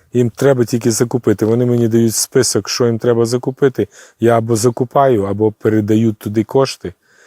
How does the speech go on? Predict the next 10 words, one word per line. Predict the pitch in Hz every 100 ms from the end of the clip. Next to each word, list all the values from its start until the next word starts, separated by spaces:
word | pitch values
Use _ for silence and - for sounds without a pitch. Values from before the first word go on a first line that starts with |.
| - _ -
Вони | 113 117
закупають, | 117 107 120 135 127 107
потім | - 107 104
дають | 101 107 101
нам | 104 104
фотки, | 98 - 113 - 95 - _ _ _
куди | - 104 107
воно | 104 101
вра-, | 95 92 92
влучило. | 92 92 87 - 90